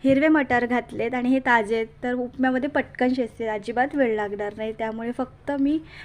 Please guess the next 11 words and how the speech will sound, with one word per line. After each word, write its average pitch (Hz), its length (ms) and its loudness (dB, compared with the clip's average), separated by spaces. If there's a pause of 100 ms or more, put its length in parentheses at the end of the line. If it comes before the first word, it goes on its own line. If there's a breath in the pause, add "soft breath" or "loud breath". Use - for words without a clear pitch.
(120)
मटार 247 380 0
हे 262 180 2
एक 254 120 -6
मिनिटभर 247 560 0
परतून 247 480 -2
घेतलं. 240 520 0 (460 loud breath)
आता 240 240 0
याच्यामध्ये 254 420 0
टोमॅटो 247 400 -2
घालते. 226 320 -2
एक, 220 100 -6